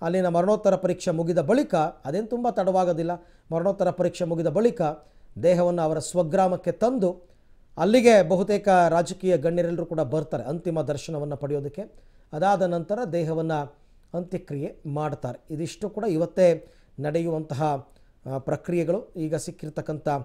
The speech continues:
ಮಾಹಿತಿ, ವಿಧಾನ ಪರಿಷತ್ನ ಉಪಸಭಾಪತಿ ಎಸ್ ಎಲ್ ಧರ್ಮೇಗೌಡ ಆತ್ಮಹತ್ಯೆಯನ್ನು ಮಾಡ್ಕೊಂಡಿದ್ದಾರೆ ನಿನ್ನೆ ರಾತ್ರಿ. ರೈಲಿಗೆ ತಲೆ ಕೊಟ್ಟು ಆತ್ಮಹತ್ಯೆಗೆ ಶರಣಾಗಿದ್ದಾರೆ.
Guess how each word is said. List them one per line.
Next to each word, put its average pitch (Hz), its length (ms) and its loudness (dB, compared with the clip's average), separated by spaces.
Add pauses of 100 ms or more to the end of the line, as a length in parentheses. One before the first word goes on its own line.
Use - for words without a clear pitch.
(380)
ಮಾಹಿತಿ, 185 640 0 (560)
ವಿಧಾನ 175 280 2
ಪರಿಷತ್ನ 180 460 -2
ಉಪಸಭಾಪತಿ 165 960 -2 (180)
ಎಸ್ 143 180 -2
ಎಲ್ 160 120 0
ಧರ್ಮೇಗೌಡ 170 460 2
ಆತ್ಮಹತ್ಯೆಯನ್ನು 160 840 -2
ಮಾಡ್ಕೊಂಡಿದ್ದಾರೆ 156 500 -2
ನಿನ್ನೆ 156 240 -2
ರಾತ್ರಿ. 180 440 0 (340)
ರೈಲಿಗೆ 220 540 4
ತಲೆ 196 240 0
ಕೊಟ್ಟು 202 280 -2
ಆತ್ಮಹತ್ಯೆಗೆ 165 640 -2
ಶರಣಾಗಿದ್ದಾರೆ. 160 840 -2